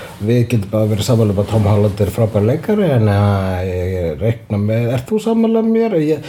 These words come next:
þegar ég heyrði hann ætti að vera þessi karakter, þá hugsaði ég sem svo, en er hann ekki of ungur?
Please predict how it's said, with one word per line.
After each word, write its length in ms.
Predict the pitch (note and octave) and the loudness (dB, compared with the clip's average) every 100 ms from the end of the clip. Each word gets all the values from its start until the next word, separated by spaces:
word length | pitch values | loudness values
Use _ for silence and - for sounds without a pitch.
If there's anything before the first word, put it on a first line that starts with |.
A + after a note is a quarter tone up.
| - - - | -16 -14 -4
þegar 200 | E3 C#3 | 0 2
ég 100 | G#2+ | 2
heyrði 220 | A2 G#2 | 2 0
hann 160 | G#2 | 0
ætti 180 | C3 B2+ | -2 -2
að 80 | F#3+ | -2
vera 800 | G#3 G#3 G#3 G3+ G3+ G3 G3 F#3+ | 0 0 0 0 0 0 0 0
þessi 340 | F#3+ F3 - F3 | -2 -4 -4 -2
karakter, 420 | F#3 F3 E3+ D#3 | 0 -2 0 -2
þá 120 | B2+ | 0
hugsaði 240 | C#3+ C3+ C#3+ | 0 0 0
ég 20 | |
sem 100 | B2 | 0
svo, 140 | A#2 B2 | 0 2
en 160 | B2 A#2+ | 2 0
er 260 | A#2 C#3 E3+ | 2 0 2
hann 240 | D#3+ D#3+ | 2 0
ekki 680 | D#3 D3+ A#2+ - C#3+ C#3+ C#3+ | 0 -2 -4 -4 -2 -2 0
of 280 | C3 B2+ B2 | 0 0 0
ungur? 460 | D3+ A#3 - D3+ | 0 0 0 0